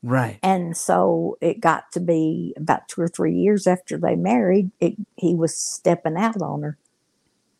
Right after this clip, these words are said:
Speaker 1: Ladies and
Speaker 2: <clears throat>
Speaker 1: gentlemen, I'm going to say this as a fifty-year-old man who's been through life. And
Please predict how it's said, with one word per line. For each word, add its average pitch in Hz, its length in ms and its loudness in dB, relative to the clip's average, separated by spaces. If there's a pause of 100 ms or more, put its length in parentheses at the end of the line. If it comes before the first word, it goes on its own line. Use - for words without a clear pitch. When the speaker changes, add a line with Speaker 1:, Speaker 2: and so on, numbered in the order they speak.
(640)
Speaker 1:
Ladies 247 500 8
and 151 180 6
Speaker 2:
<clears throat> - 40 0
Speaker 1:
gentlemen, 135 640 2 (1000)
I'm 147 160 4
going 165 360 4
to 160 140 0
say 123 360 2
this 98 500 -4 (140)
as 110 160 0
a 117 60 2
fifty-year-old 135 840 2
man 95 400 -2
who's 98 300 -6
been 104 240 -4
through 113 260 -8
life. 87 480 -8 (960)
And 110 380 0